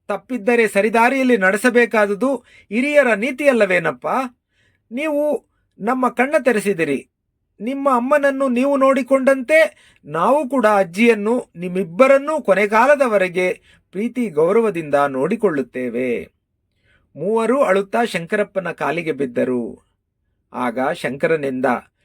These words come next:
"ನೀವು ಬೀಳಬೇಕಾದುದು ಈ ಕಾಲುಗಳಿಗಲ್ಲ, ಆ ಕಾಲುಗಳಿಗೆ."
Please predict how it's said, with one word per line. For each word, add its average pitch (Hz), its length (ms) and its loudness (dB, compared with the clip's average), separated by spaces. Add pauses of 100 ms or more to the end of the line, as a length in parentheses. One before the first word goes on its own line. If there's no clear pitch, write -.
(220)
"ನೀವು 240 360 -2
ಬೀಳಬೇಕಾದುದು 196 920 0
ಈ 202 240 0
ಕಾಲುಗಳಿಗಲ್ಲ, 160 760 0 (540)
ಆ 151 140 -2
ಕಾಲುಗಳಿಗೆ." 123 1040 -4